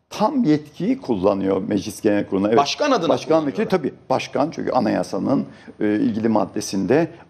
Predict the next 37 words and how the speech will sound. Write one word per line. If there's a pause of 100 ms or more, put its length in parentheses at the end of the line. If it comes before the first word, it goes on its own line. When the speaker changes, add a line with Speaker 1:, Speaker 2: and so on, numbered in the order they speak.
Speaker 1:
açık
şeyi
var. (120)
Meclis (280)
Başkanlık
Divanı.
Çünkü (260)
meclis
tek
kişi
tarafından
yönetilmiyor. (240)
Speaker 2:
Hı
hı.
Speaker 1:
Başkanlık
Divanı.
O
bakımdan
ben
kürsüye
çıkınca (240)
"Sayın
Başkan, (340)
divanın
sevgili
üyeleri,
sayın
vekiller"
diye
onları,
onlara
hitap
ediyorum.
Çünkü (280)
bir
kurul
olarak,